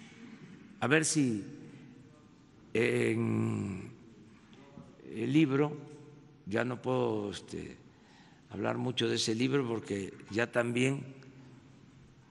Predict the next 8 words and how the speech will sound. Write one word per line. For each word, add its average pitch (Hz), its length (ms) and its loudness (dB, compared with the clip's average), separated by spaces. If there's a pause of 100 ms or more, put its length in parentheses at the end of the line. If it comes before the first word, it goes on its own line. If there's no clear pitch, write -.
(160)
nuestros 107 520 -2
adversarios, 107 760 -2
este, 90 360 -6
no 104 180 -4
quieren 110 380 0
que 98 160 -6
yo 107 120 -2
haga 107 480 -4